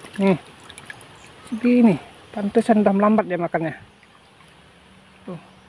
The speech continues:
dari tadi masih ngenul juga dia. Nah, jadi kalau gitu kita coba ini ya, cari spot lainnya lagi, atau kita pindah spot karena ikan di sini sudah mulai melambat makannya.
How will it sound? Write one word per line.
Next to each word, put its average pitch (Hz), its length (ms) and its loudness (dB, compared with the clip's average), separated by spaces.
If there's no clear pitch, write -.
dari 180 160 -4
tadi 208 240 2
masih 240 240 4
ngenul 240 160 6
juga 220 240 4
dia. 135 240 -4
Nah, 165 240 -6
jadi 175 240 -2
kalau 220 240 4
gitu 214 240 4
kita 208 480 2
coba 190 240 -2
ini 208 240 0
ya, 208 80 -8
cari 175 560 2
spot - 320 -4
lainnya 185 320 2
lagi, 180 320 2
atau 170 80 -2
kita 156 480 -2
pindah 160 240 -2
spot - 320 -2
karena 151 400 -10
ikan 196 240 0
di 170 80 -4
sini 180 240 -4
sudah 170 220 -2
mulai 156 260 0
melambat 151 400 -2
makannya. 170 320 -8